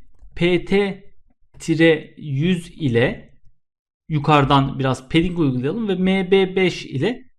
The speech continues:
aşağıdan biraz margin oluşturalım. Ve burada iki tane div oluşturacağım. İki tane div, bir tanesi form olacak. Şimdi ilk divimiz N G if ile kontrol edilecek.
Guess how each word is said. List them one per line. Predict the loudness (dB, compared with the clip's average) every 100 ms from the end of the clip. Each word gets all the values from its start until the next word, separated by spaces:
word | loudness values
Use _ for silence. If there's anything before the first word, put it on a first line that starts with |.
| _ -12
aşağıdan | -6 -4 -2 -2
biraz | 0 -2 -4 -10 -4
margin | 0 0 0
oluşturalım. | -2 -4 -10 -12 -12 -14 _ _ _ _ _ _ _ _ _ -10
Ve | -6 -4
burada | -4 -4 -6
iki | -6 -4 2
tane | 4 4 -2 -4 0
div | 4
oluşturacağım. | 4 0 -6 -8 -4 -4 -6 -14 _ -12
İki | -10 -6
tane | 0 2 2 0 0
div, | 0 -2 -8 -20 _ -6
bir | 0
tanesi | 2 2 2 -2
form | -2 2 4 6
olacak. | 2 0 -4 -6 -14 -20 _ _
Şimdi | -8 -4
ilk | -4 -2
divimiz | 0 4 4 2 -6 -18 -20 -6 2
N | 4 4
G | 2
if | 0 -2 -2 -4
ile | 0 0 -4 -16 _ _ _ _ _ _ _ _ _ _ _ _ _ _ _ -8
kontrol | -2 -2 0 0
edilecek. | 0 -2 -4 -4 -4 -8